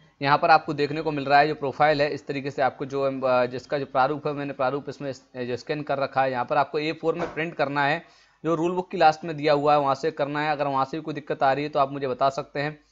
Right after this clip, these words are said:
और इस तरीके से आपको जो अपनी घोषणा भर लेनी, घोषणा, आ, यहाँ से आप इंग्लिश या हिंदी में जो भी भरना चाहते हो भर सकते हैं। और यहाँ पर मैंने भर रखी है और अपना डिटेल्स फिल कर रखा है।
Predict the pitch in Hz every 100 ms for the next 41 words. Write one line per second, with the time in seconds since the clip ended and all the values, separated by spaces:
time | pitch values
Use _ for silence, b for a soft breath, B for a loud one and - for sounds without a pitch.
0 | b b 131 135 156 151 147 151 - 147
1 | 139 147 123 123 156 143 143 151 156 139
2 | 139 147 135 135 131 131 - 139 139 156
3 | 160 147 127 139 147 143 147 135 131 139
4 | 135 143 127 123 143 - 165 156 139 135
5 | 127 139 139 131 139 143 156 151 139 139
6 | 135 127 160 160 139 123 117 117 120 107
7 | - _ _